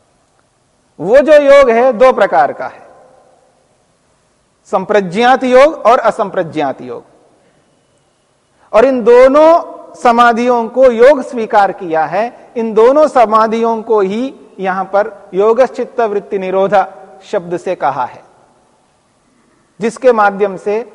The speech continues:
व्यक्ति अपने प्रयोजन को पूरा कर लेता है। तो मन की पांच अवस्थाओं में से जो दो अवस्थाएं हैं, एकाग्र और निरुद्ध, इन दोनों अवस्थाओं को पाने के लिए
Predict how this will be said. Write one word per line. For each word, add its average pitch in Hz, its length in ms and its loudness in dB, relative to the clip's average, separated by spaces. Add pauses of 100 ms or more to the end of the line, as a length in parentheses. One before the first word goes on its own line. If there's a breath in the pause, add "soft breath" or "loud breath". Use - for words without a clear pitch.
(140)
व्यक्ति 190 680 -8
अपने 233 320 -6
प्रयोजन 185 520 -6
को 185 140 -10
पूरा 202 440 -4
कर 175 180 -8
लेता 135 360 -10
है। - 140 -18 (2250)
तो 185 80 0
मन 220 280 -2
की 277 180 -8
पांच 262 560 -2
अवस्थाओं 202 720 -6
में 165 200 -10
से 185 220 -6 (460 soft breath)
जो 180 160 -4
दो 170 280 2
अवस्थाएं 226 840 0
हैं, 156 460 -14
एकाग्र 220 600 2
और 214 180 2
निरुद्ध, 180 800 -4
इन 220 180 -6
दोनों 262 320 4
अवस्थाओं 226 640 0
को 220 120 -6
पाने 185 460 -4
के 185 180 -6
लिए 170 360 -4